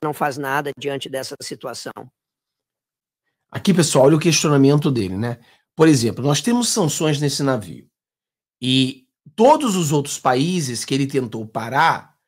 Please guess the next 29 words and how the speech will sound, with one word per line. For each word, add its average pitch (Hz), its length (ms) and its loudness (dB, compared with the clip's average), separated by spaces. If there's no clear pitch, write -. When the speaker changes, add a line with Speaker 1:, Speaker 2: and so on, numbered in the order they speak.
Speaker 2:
eh, 156 260 -4
os 170 180 -2
países 175 500 0
falaram, 131 380 0
"Aqui 147 200 -4
não 170 120 -2
pode 127 300 -4
parar, 175 360 0
porque 190 240 -12
se 208 180 -10
parar 147 320 0
aqui, 135 200 -8
os 170 80 -10
Estados 160 300 -6
Unidos 151 160 -8
vai 151 100 -6
ferrar 139 300 -6
com - 80 -10
a 160 60 -6
gente." 101 420 -16
Ele 190 220 -2
vai 180 420 0
e 185 100 -10
para 160 380 -2
no 165 100 -8
Brasil. 127 580 -6
E 190 100 -2
no 170 120 0
Brasil, 139 640 -6